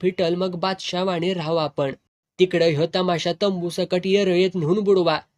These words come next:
रिकामा हाय व्हय मी तुमचं कर्ज फेडायला? ह्यो राजीनामा घ्या माझा." वरीस पुरं हुयाच्या आत कंपनीला डच्चू दिला. पार कणकाच पाडला. हातात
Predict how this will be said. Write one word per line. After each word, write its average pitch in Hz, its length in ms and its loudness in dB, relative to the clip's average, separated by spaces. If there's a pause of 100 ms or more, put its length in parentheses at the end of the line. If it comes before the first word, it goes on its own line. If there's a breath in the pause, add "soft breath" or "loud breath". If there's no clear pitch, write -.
(160)
रिकामा 202 380 0
हाय 190 200 0
व्हय 190 200 4
मी 247 120 2
तुमचं 240 360 -2
कर्ज 180 340 -2 (120)
फेडायला? 147 520 0 (340)
ह्यो 135 120 -2
राजीनामा 170 600 0
घ्या 147 240 -4
माझा." 180 420 0 (800)
वरीस 247 380 2
पुरं 240 220 0
हुयाच्या 196 500 0
आत 180 60 -4 (120)
कंपनीला 165 560 -2
डच्चू 160 420 -4
दिला. 135 320 -4 (500)
पार 185 220 -4 (120)
कणकाच 165 440 -4
पाडला. 131 460 -4 (440)
हातात 156 320 -6